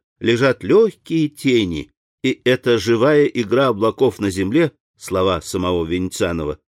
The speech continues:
скрашивает кажущуюся однообразность среднерусского равнинного пейзажа.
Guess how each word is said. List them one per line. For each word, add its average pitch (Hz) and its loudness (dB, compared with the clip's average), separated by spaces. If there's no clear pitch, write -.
скрашивает 117 -2
кажущуюся 151 0
однообразность 117 -2
среднерусского 107 0
равнинного 90 -2
пейзажа. 76 -6